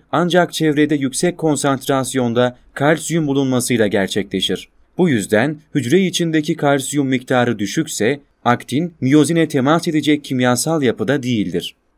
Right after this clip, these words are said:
Böylelikle kasların kasılması kalsiyum iyonunun kontrolü altındadır.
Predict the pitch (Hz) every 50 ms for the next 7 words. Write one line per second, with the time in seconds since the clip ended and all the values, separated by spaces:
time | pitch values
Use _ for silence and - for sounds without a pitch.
0 | _ - 90 82 123 143 156 180 185 175 180 180 156 170 180 175 - - 156 147
1 | 147 - - 156 151 165 156 147 - 147 131 - - 131 117 110 104 101 90 -
2 | - - 143 147 147 - - 131 147 156 147 - - 143 156 151 - 127 123 123
3 | 120 113 107 120 147 147 - - 127 127 113 - - 120 117 110 107 101 95 87
4 | 85 - - 95 87 90 90 92 82 - -